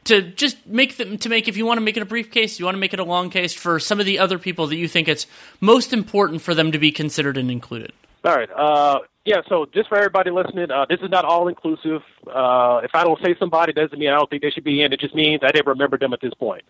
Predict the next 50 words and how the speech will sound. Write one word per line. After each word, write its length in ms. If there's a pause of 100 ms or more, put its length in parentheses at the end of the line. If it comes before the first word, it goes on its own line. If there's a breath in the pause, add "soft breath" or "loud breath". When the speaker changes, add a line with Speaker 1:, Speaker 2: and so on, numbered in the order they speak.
Speaker 2:
Uh, 480 (520 soft breath)
but, 300
uh, 160
I 100
think 140
I 60
mentioned 300
a 40
lot 140
of 60
the 80
people. 360
Yeah, 140
I 60
got 200
Tim 140
Hardaway, 640
Chris 260
Webber, 520 (100)
uh, 400
Rick 220
Adelman. 520 (180)
Oh, 220 (160)
Doug 240
Moe, 580
another 280
coach 320 (120)
that 180
should 120
be 160
in 80
there. 480
Uh, 440 (260)
his 180
teams 440
never 180
won 180
a 40
title, 340
but 100
they 80
were 100
always 220
exciting 420
to 80
watch. 380
And, 240
you 80
know, 160
God, 380